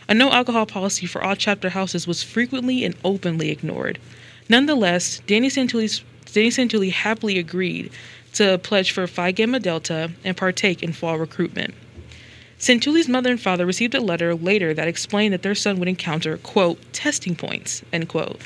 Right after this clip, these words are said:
which were explained as situations where his values would be challenged. This vague scripture wouldn't even cover an eighth of the torment Santulli went through.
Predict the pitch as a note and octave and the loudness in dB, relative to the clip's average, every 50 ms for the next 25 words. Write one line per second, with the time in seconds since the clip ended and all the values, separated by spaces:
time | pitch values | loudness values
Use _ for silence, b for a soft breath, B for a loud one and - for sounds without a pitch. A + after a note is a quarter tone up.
0 | B B B B B A3 - A#3+ A3+ G#3+ - - - B3+ C4+ C4+ B3+ - - B3+ | B B B B B 0 4 4 4 4 2 2 2 2 4 4 2 2 0 0
1 | B3 - B3+ B3 A#3+ - - A3+ G3+ G3+ F#3+ G#3 G3+ E3+ E3 F3+ F3 F3+ F3 E3+ | 0 2 2 2 2 2 2 0 0 0 0 0 0 0 0 0 0 2 0 -2
2 | D#3 D#3+ D#3+ D3+ E3+ D#3+ D3+ - E3 D3+ D3+ - - - - - - - - B | -4 -6 -8 -8 -4 -2 -2 -2 -2 -2 -4 -6 -8 -8 -6 -6 -6 -6 -12 B
3 | B B B B B B B - B3 A#3+ - - - F#3 F#3 G3 G#3+ - - - | B B B B B B B 2 2 2 2 0 2 4 4 4 4 0 -6 -2
4 | - F#3+ F#3 - - B3 B3 B3+ B3+ A#3+ A3 G#3 A3 A3+ G3+ G3+ F#3 - G#3+ G3+ | -2 -4 -2 -2 0 2 2 2 2 0 -2 0 0 0 0 0 0 0 -2 -2
5 | F#3 G3 F3 F3 - - - - F#3+ E3+ D3+ - - - - - - - F#3 F3 | 0 -2 -4 -4 -8 0 2 2 2 2 0 -6 -12 -16 -16 -14 -6 -6 -2 -2
6 | F3 E3+ - - G3+ F#3+ F3+ D#3+ D#3 - - - - E3+ E3 - - E3+ E3 D#3+ | -2 -2 -2 -2 -2 0 0 0 -2 -2 -4 -6 -4 -4 -4 -4 -4 -4 -4 -4
7 | D#3+ D#3+ E3+ - - - - - | -6 -8 -10 -10 -10 -10 -10 -10